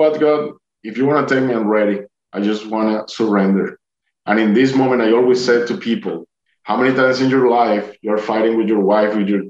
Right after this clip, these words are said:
kids, with your school, with your work, anything? And the only thing that you have to do is surrender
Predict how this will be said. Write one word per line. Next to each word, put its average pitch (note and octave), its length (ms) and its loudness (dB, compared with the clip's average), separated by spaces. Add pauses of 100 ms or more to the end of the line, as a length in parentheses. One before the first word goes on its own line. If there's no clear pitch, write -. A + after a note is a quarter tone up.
kids, G#2+ 280 0
with G#2+ 120 -2
your G#2 120 0
school, A#2+ 480 0
with A2 100 2
your G#2 140 2
work, A#2+ 480 2 (560)
anything? B2+ 500 0 (460)
And G2+ 120 0
the G#2+ 80 4
only B2+ 260 2
thing C3 160 -2
that A#2 120 2
you A2 80 0
have A2 200 -4
to G#2 80 -10
do A2+ 160 2
is F#2+ 280 -4
surrender F2+ 680 -6